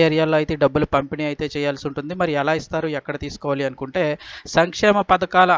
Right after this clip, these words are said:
అమలుకు సంబంధించి, పెన్షన్ పంపిణీకి సంబంధించి ప్రభుత్వం ప్రత్యామ్నాయ ఏర్పాట్లు అయితే చేసుకోవాలని ఎన్నికల కమిషన్ అయితే పేర్కొంది. ప్రస్తుతం ఉన్న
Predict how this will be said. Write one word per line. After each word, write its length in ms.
అమలుకు 380
సంబంధించి, 600
పెన్షన్ 400
పంపిణీకి 400
సంబంధించి 440
ప్రభుత్వం 440
ప్రత్యామ్నాయ 600
ఏర్పాట్లు 400
అయితే 180
చేసుకోవాలని 680
ఎన్నికల 320
కమిషన్ 360
అయితే 200
పేర్కొంది. 400
ప్రస్తుతం 420
ఉన్న 120